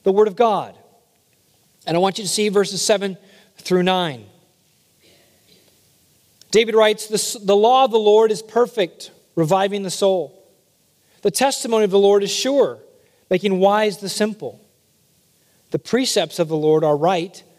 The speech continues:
rejoicing the heart. The commandment of the Lord is pure, enlightening the eyes. The fear of the Lord is clean, enduring forever.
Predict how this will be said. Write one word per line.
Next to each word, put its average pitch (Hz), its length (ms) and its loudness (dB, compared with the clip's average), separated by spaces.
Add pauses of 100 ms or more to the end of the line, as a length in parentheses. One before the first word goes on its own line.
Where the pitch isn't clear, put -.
(300)
rejoicing 180 520 0
the 143 80 -6
heart. 170 420 -4 (840)
The - 60 -12
commandment 226 500 0
of 170 60 -4
the 170 80 -4
Lord 180 400 2 (680)
is 202 160 -2
pure, 247 420 2
enlightening 185 420 -2
the 175 120 -2
eyes. 147 540 -6 (1400)
The 175 80 -2
fear 254 200 2
of 247 40 0
the 226 60 4
Lord 208 220 2
is 214 100 -6
clean, 214 600 -4 (320)
enduring 196 440 2
forever. 190 480 -2